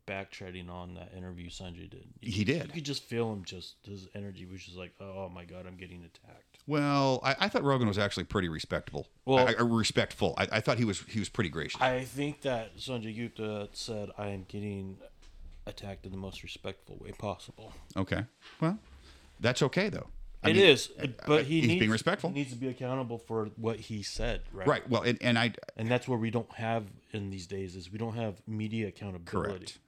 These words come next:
Speaker 2: Correct. And I, to my knowledge, I didn't think it was, I didn't think that Rogan was accusing, um, Mister Gupta of, of purporting this. It was the, the, 'cause Gupta is,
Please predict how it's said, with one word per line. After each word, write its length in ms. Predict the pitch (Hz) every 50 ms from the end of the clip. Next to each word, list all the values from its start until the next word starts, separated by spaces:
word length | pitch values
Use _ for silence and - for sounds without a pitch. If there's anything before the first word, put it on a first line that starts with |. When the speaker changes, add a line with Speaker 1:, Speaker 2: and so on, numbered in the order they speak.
| _
Speaker 2:
Correct. 240 | - - 82 - -
And 80 | 113 113
I, 120 | 117 110 - - 62 - 110 -
to 80 | -
my 140 | 110 101 92
knowledge, 380 | 92 92 90 101 113 135 123 - -
I 60 | 95
didn't 260 | 82 95 90 85 82
think 220 | - - 95 - 104
it 60 | 78
was, 240 | 73 85 - - - _ - -
I 100 | - 92
didn't 260 | 92 110 117 120 110 -
think 220 | - 113 110 101
that 120 | - - -
Rogan 320 | 90 87 90 92 95 90
was 100 | 82 -
accusing, 720 | 80 - _ - - - 95 95 85 92 90 87 85 82 - _ _ _ _ _ _ - - -
um, 320 | 90 85 78 80 78 - -
Mister 280 | - 90 82 - - 71
Gupta 360 | 90 87 - - 90 - -
of, 300 | 82 82 78 73 - - - - - - - - - - - - - - _ _ -
of 440 | 85 85 82 82 78 - - - - _ _ _ _ _ _ _
purporting 500 | - - - - - 85 82 87 95 104
this. 320 | 104 123 - - - - -
It 140 | - 85 -
was 280 | 82 82 78 - - - _ -
the, 360 | 87 85 85 85 82 76 - -
the, 200 | - 82 85 - - _ _ _ _ _ _ _ _ _ _ -
'cause 220 | - - 104 92 - - _ _ _ - - _ _ _ - 87
Gupta 340 | 92 104 101 - - 98 - 76
is, 380 | 90 87 85 82 - - -